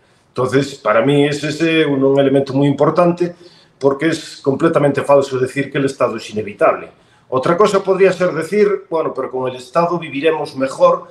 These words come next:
que con cualquier otra alternativa, algo que también hay que demostrar. Pero ya ahí la discusión cambia completamente,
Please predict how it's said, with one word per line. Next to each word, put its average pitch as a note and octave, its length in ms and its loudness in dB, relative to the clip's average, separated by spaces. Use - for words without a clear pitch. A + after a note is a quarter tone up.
que C#3+ 220 -4
con D#3 400 -2
cualquier A#2+ 320 0
otra C3 240 2
alternativa, C3 720 -2
algo G#2 300 -4
que A2+ 80 -8
también A2+ 260 -4
hay G#2+ 120 -2
que A2+ 80 -8
demostrar. A2+ 720 -4
Pero C3 160 -2
ya C#3+ 200 4
ahí F3+ 320 2
la B2+ 160 -4
discusión C3 580 -8
cambia F3 400 0
completamente, A2+ 800 -2